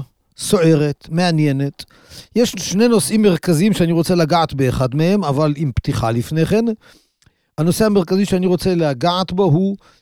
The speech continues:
מה שאברהם אבינו הספיד את שרה. ויבוא אברהם לבכות,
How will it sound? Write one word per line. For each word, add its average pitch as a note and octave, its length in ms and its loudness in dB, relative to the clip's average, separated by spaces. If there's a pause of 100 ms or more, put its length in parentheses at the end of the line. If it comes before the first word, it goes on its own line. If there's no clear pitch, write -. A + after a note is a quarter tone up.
מה D#3+ 120 -6
שאברהם D3 680 -4
אבינו F#3 440 -4 (120)
הספיד D3+ 640 -2 (1080)
את - 80 -14
שרה. C3 400 -8
ויבוא C#3+ 440 -6
אברהם F3+ 400 -2 (640)
לבכות, B2+ 760 0